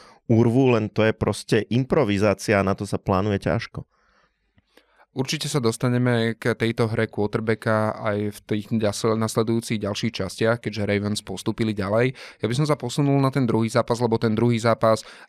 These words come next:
Speaker 2: aj divácky, eh, bol atraktívnejší. V ňom sa stretli domáci Buffalo Bills, ktorí pri-, eh, privítali, eh, Kansas City Chiefs. A domáci Bills prehrali dvadsaťštyri dvadsaťsedem.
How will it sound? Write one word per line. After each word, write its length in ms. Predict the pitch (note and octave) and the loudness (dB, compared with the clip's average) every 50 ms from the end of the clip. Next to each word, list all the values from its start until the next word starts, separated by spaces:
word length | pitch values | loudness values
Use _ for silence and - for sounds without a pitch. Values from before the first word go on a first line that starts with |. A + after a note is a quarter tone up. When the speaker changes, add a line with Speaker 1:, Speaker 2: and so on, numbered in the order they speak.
| _ - | _ 0
Speaker 2:
aj 160 | B2+ C3+ B2 | 2 2 2
divácky, 800 | A2+ A#2+ A#2+ A#2+ C3+ C3 C3 - - - - C3+ C3 B2+ C3 B2+ | 4 2 4 6 6 4 4 2 -2 -2 0 2 4 4 2 0
eh, 580 | - - - _ - A2+ A2+ A2 A2 A2 G#2+ A2 G#2+ | -2 -6 -8 _ 2 4 6 6 6 6 6 4 2
bol 320 | G#2 G#2+ A2+ G#2+ G#2+ - | 2 2 4 4 4 2
atraktívnejší. 1120 | F#2+ A2 - A2 A2+ - - B2 A#2 A#2+ C3 B2+ C3 B2 - - C3+ B2+ B2+ B2+ B2+ B2 G#2+ | 0 0 0 0 0 0 0 -2 0 2 2 2 2 2 2 2 2 2 4 2 2 0 -2
V 80 | A2+ | 0
ňom 160 | B2 B2 A#2+ B2+ | 0 2 2 2
sa 160 | - C3+ B2 | 0 -2 -4
stretli 400 | - - A2+ A2+ A2+ - A2 A2+ | -2 0 0 0 0 0 0 0
domáci 560 | G#2 A2+ A#2 B2 B2 B2 B2 - B2+ A#2 A2 | 2 2 2 2 2 2 0 0 2 2 2
Buffalo 400 | G#2 G#2 G#2 - - B2 A#2+ A2 | 2 0 0 0 2 2 2 2
Bills, 320 | G#2+ G#2+ G#2+ G#2 G#2 - | 2 0 0 0 0 -2
ktorí 240 | - - A2 G#2+ G#2+ | 0 0 0 0 0
pri-, 320 | G2 - A2 A2 A2+ G#2+ - | -2 -2 -2 0 0 0 0
eh, 160 | A2 G#2+ - | 0 -2 -2
privítali, 560 | - A2 A#2 A#2+ A#2 A#2+ A2+ A2 A2+ A2 G#2+ | -2 -2 0 0 0 2 2 2 0 -2 -4
eh, 480 | - - - - - A2+ A2+ G#2+ G#2 - | -6 -12 -16 -8 -2 0 2 2 2 2
Kansas 320 | B2 A2+ A#2 C#3 B2+ - | 0 -2 0 -2 -4 -6
City 240 | - C3 - A#2 - | -6 -6 -6 -4 -4
Chiefs. 400 | - F#2+ G2+ B2+ C#3+ - - - - - - _ | -2 -2 -2 -2 -2 -4 -8 -12 -16 -20 -20 _
A 320 | - - G2+ G2 F#2+ F#2+ F#2 | -2 0 2 2 4 2 2
domáci 400 | G2 A2 B2+ D3+ D#3 D3 - D3 | 2 0 2 2 2 0 0 -2
Bills 320 | C3 C#3 C#3 C#3 C3+ - | 0 0 0 0 0 -2
prehrali 560 | - - G#2+ G#2+ A#2+ C3 B2+ A#2+ A#2+ A#2+ A#2 | 0 2 2 2 2 2 2 2 2 2 2
dvadsaťštyri 720 | A2+ A2 A#2 A2+ G#2+ G#2 G#2 - - A#2+ - - C3+ A#2+ A#2+ | 0 0 0 0 2 2 0 0 0 -4 -4 -2 0 0 0
dvadsaťsedem. 720 | A2 A2+ A2+ - B2 A2 - G#2+ G#2+ A2+ A#2+ B2+ C3 C3 | 2 2 2 2 0 -2 -2 0 2 2 2 2 0 -2